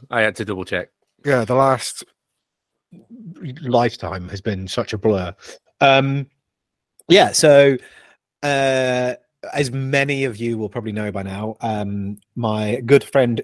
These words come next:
Speaker 2: Joe, that I used to work with, uh, now has his own business, which is Thornwood Forge. And I think he actually came on here to talk about it. Um,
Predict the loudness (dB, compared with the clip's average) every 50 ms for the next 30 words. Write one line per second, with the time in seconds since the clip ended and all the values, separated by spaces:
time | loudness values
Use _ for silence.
0 | -6 -2 0 2 2 2 2 0 -2 -2 _ _ -20 -20 -20 _ _ -2 0 0
1 | 0 0 0 0 -2 -2 -2 -2 -4 -6 -6 -6 -6 -8 _ _ 0 2 2 2
2 | 2 0 0 0 0 0 2 0 0 0 0 -2 -2 -4 2 2 4 4 4 2
3 | 0 0 -2 -2 -2 -6 -10 _ _ _ -4 -4 -4 -2 -4 -6 -6 -6 -8 _
4 | -4 2 2 4 4 4 2 0 -2 -4 -4 -6 -10 _ _ 2 4 4 4 2
5 | 0 -2 -4 -10 _ -18 -20 -20 -20 -20 -20 -20 _ _ 0 2 2 4 2 2
6 | 2 2 2 0 0 -2 -4 -6 -8 _ _ _ _ _ _ _ _ _ 0 0
7 | 0 2 4 2 2 2 2 0 0 0 0 0 0 -2 -2 -2 -2 -2 -2 -2
8 | -4 -10 -10 -12 -14 -16 _ -20 -20 -20 -20 _ _ 0 2 4 4 2 0 -2
9 | -6 -6